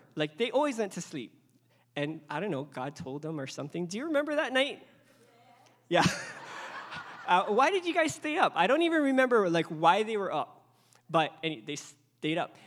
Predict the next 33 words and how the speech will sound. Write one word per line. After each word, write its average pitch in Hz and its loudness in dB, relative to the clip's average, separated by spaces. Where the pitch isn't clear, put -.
And 156 -4
I 160 0
walked 170 2
through 294 -6
the 302 -4
door, 156 0
and 165 2
I 160 4
was 170 2
gonna 165 0
just, 143 -8
like, 131 -6
you 151 -4
know, 135 -2
slide 139 -6
into 156 -8
the 143 -8
bedroom. 147 -6
And 143 -6
then 143 -6
the 147 -8
first - -2
thing 262 -4
my 240 0
mom 208 0
said, 139 -2
she - -12
goes, 135 -6
"Were 160 -6
you 156 -2
drinking?" 185 0
Like, 214 -2
what? 226 -4